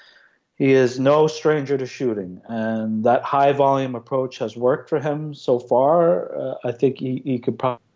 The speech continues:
probably use some more goals in terms of production, and, and maybe they'll come just because of how, how often he shoots, and he plays with pace, which is good. It's, it's been a good fit with Charlie Coyle.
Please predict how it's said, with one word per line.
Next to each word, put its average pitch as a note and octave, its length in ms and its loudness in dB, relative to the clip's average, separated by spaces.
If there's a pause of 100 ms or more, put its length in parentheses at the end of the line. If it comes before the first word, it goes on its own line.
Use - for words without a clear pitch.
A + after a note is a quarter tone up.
(580)
probably B2 220 2
use C3 320 0
some B2+ 180 -4
more A#2 220 0
goals C#3+ 420 4
in A#2+ 80 -6
terms A#2 220 -8
of A2+ 80 -16
production, B2+ 480 -4
and, B2+ 260 -4
and C3 80 4
maybe C#3+ 160 6
they'll C3 180 4
come A#2+ 360 2
just A#2 160 -14
because G#2+ 480 -8 (560)
of A2+ 100 2
how, C3 240 -2 (320)
how A#2+ 80 2
often A#2+ 380 0
he A2+ 160 -10
shoots, - 760 -6
and A2 300 -4
he A2 80 -6
plays B2 240 4
with B2+ 100 -2
pace, B2 420 0
which A#2+ 140 -10
is A2+ 120 0
good. C3 380 2
It's, A2+ 220 -12
it's B2 140 -12
been A#2+ 140 -2
a A2 40 -8
good A#2+ 180 0
fit C3+ 280 0
with B2+ 120 -10
Charlie A#2 300 0
Coyle. C3+ 480 2